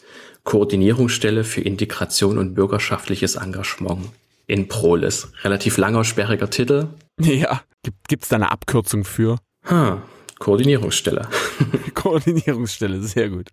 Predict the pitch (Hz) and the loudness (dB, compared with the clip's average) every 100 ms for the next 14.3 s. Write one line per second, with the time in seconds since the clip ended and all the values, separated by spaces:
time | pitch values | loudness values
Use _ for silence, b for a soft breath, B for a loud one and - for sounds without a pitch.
0 | _ 120 104 95 98 98 110 135 127 127 | _ 2 4 2 2 2 2 2 2 2
1 | 127 123 117 120 120 117 - 110 113 120 | 2 2 2 2 0 -4 2 0 2 0
2 | 120 B B B B B _ - 104 - | 0 B B B B B _ -6 -4 -4
3 | - - _ - - 104 95 101 104 95 | -10 -10 _ -20 -4 -2 2 2 4 0
4 | - 95 95 98 98 90 90 90 - - | 0 0 0 -2 0 0 0 -2 -6 -2
5 | 104 101 95 92 - 95 95 - B B | 2 4 2 0 0 0 0 -4 B B
6 | B B B - 92 - 101 87 - - | B B B -4 -4 -2 -4 -2 -4 -4
7 | - 87 - - 90 101 - - 87 87 | -2 -4 -4 -4 -2 -4 -8 -6 -4 -6
8 | 90 - _ - 90 87 - - 90 107 | -12 -18 _ -2 0 0 -2 -4 -10 -12
9 | _ - 95 - 101 92 98 101 101 101 | _ -6 -2 2 2 2 2 2 0 -4
10 | 107 _ - 98 - 98 - 123 120 117 | -10 _ -6 -4 0 0 0 2 2 2
11 | 120 117 120 113 98 - - 95 143 147 | 2 2 0 0 0 0 0 2 2 0
12 | - - 101 101 - 95 95 95 113 - | -4 -4 -6 -6 -6 -4 -2 -4 -6 -2
13 | 92 90 - 113 127 127 123 127 123 120 | 0 0 -2 0 0 0 0 -2 0 -2
14 | - 120 | 0 -4